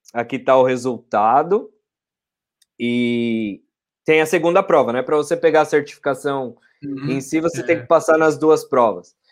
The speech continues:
Speaker 1: Então, eu passei na primeira, trouxe pra ele, trouxe a conta, eu falei, "Passei, me paga." <laughs>
Speaker 2: É, boa, você
Speaker 1: Aí,
Speaker 2: prometeu, né?
Speaker 1: é, aí ele foi, falou, "Não, tranquilo", pagou, tal.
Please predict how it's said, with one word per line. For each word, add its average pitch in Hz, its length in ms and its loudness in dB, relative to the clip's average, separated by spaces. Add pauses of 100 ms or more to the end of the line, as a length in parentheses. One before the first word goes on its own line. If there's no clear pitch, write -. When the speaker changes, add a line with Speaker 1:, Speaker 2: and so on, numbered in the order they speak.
(460)
Speaker 1:
Então, 131 400 2
eu 156 100 4
passei 160 300 2
na 160 100 2
primeira, 160 600 2
trouxe 160 400 2
pra 143 240 2
ele, 175 300 0
trouxe 160 320 -2
a 156 60 2
conta, 165 280 0
eu 170 60 2
falei, 156 180 2
"Passei, 151 840 2
me 139 220 -8
paga." 131 640 0
<laughs> 156 720 -8
Speaker 2:
É, 135 340 -4
boa, 127 340 -2
você 143 160 2
Speaker 1:
Aí, 151 200 6
Speaker 2:
prometeu, 160 540 0
né? 156 180 -8 (460)
Speaker 1:
é, 147 380 4 (340)
aí 156 320 4
ele 208 220 2
foi, 208 500 2 (280)
falou, 160 260 -2
"Não, 151 260 -4
tranquilo", 175 540 -4
pagou, 170 600 -2
tal. 196 640 -2